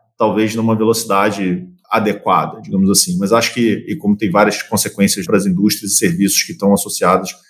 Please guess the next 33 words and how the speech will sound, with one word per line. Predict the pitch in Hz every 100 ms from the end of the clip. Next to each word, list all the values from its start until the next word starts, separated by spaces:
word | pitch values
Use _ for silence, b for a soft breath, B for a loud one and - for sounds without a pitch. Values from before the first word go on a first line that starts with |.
| b -
às | 92
atividades | 101 110 101 98 98
antigas | 107 - - 101 101
que | -
ainda | 104 101
eram | 104
mais | 101 104
poluidoras. | - 110 113 90 85 - _ _ _ _ _
Mas | 98 101
a |
sensação | 107 127 127 127 123
que | 123
eu | 117
tenho | 117 135 113
é |
que | 113
esse | 110 120
movimento, | 113 104 98 87
se | - 127
ele | 143 151
ainda | 123 123 110
não | 117 120
pegou | 107 107 98
velocidade, | 95 95 - 104 120 107
ele | 107 101
certamente | - 113 110 117 104 110
vai | 120
pegar | 110 110 110
velocidade | 110 110 101 101 101
a |
partir | 101 -
de | 135
agora. | 113 98 87